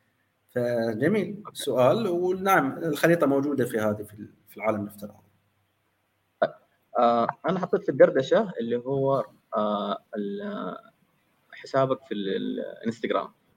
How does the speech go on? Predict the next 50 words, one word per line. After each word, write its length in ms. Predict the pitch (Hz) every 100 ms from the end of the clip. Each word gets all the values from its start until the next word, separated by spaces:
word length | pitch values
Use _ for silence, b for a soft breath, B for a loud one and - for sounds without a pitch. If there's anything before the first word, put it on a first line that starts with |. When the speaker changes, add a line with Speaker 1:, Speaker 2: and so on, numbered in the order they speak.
| _
Speaker 2:
بحيث 280 | 95 - 113
الناس 260 | 104 107 -
تتواصل 420 | - 110 - 95
معك. 220 | - 73 -
محمد 200 | - 104
Speaker 1:
وخليت 280 | - 202 247
Speaker 2:
المهدي. 120 | 208 160
Speaker 1:
اليوتيوب 440 | 131 165 214 -
أيضًا 520 | - 117 117 127 185 123
على 200 | 110 110
كامر. 360 | 110 110 127 -
Speaker 2:
أيوة، 160 | 139
Speaker 1:
يوتيوب 240 | 123 123 135
Speaker 2:
أنا 80 | 156
Speaker 1:
لينك. 120 | 139
Speaker 2:
راح 160 | 151 151
أط-، 340 | 185 - - _ _ 131
راح 140 | -
أضيفه 500 | - 90 117 156 151
في 160 | 135 120
ال-، 200 | 107 101
في 40 | -
صندوق 220 | 107 107
الوصف. 220 | 98 104
طبعًا 220 | 131 127
الم-، 200 | 123 120
ال-، 340 | 127 117 113 110 -
ال-، 500 | 110 107 104 104 101 - _ _ _ _ _ _ -
البث 240 | 107 151 139
هذا 120 | 131
راح 100 | 123
يكون 220 | 123 131
موجود 260 | 113 135 139
على 160 | 110
قناتي، 480 | - 120 156 180 226
وراح 280 | 151 135 -
ينزل 340 | 139 131 120
بكرة 300 | 113 151 131
إن 40 | 110
شاء 200 | 127 147
الله 160 | 170
على 220 | - 113
منصات 520 | 113 113 - 123 127 107
البودكاست 640 | 107 - 113 - - - _
للناس 260 | 104 107 -
اللي 100 | 104
حابة 160 | - -
Speaker 1:
جميل. 180 | 113 107
Speaker 2:
تسمع 160 | 101
اللقاء 680 | 98 107 - - - - -